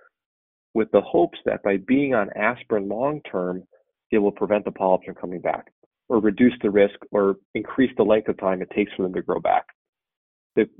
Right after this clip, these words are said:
important thing about the how this is done is the medically supervised situation in a setting where people are prepared to deal with the acute respiratory reaction that often accompanies the attempts to desensitize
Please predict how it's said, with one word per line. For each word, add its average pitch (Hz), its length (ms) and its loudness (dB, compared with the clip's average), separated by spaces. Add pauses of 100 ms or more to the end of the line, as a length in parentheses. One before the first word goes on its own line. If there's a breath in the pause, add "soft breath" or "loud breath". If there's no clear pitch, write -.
important 139 580 0
thing 117 160 0
about 101 300 2
the - 80 2
how 135 640 2
this 101 160 0
is 95 140 -2
done 92 400 -4 (320)
is 101 200 2 (120)
the 95 100 2
medically 113 480 4
supervised 104 500 4
situation 92 800 -4 (440)
in 127 160 6
a 131 60 2 (120)
setting 104 320 4
where 98 100 0
people 107 300 0
are 98 100 2
prepared 107 520 2
to 104 60 -4
deal 98 380 0
with 98 260 -4 (560)
the 104 140 2
acute - 540 2
respiratory 107 580 2
reaction 92 800 -2 (380)
that 95 260 0 (320)
often 113 540 4
accompanies 98 640 -8 (140)
the 101 100 -2
attempts 92 460 -6
to 90 80 -6
desensitize 95 640 -6